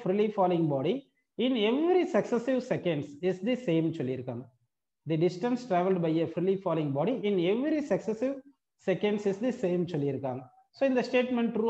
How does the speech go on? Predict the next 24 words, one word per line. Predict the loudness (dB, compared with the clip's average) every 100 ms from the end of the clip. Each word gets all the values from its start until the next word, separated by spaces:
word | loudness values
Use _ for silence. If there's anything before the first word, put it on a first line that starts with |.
| 0
ஆ | 0
ஃபால்ஸ்? | -2 -2 -4
அப்போ | -4 -4 -6 -14 _ -8 -4
the | -2
distance | -4 -4 -6 -4
travelled | -4 -2 -2
by | 0 -2
a | -4 -6
freely | -4 -2 -2
falling | -2 -4 -4 -4
body | -2 -4 -4 -14 _ _ -2
in | 0 2
every | 0 0 0
successive | -2 -2 -4 -4 -2
seconds | -2 0 -2 -4 -6
is | -4
the | -4 -2
same | -2 0 0
அப்படின்னு | -2 -4 -4
சொல்லியிருக்காங்க. | -4 -4 -6 -10 -12 -14 _ _ _ _ _ 0
So | 2 4
இந்த, | 4 4 4
இந்த | 4 4
பார்த்தோம்னா | 4 2 2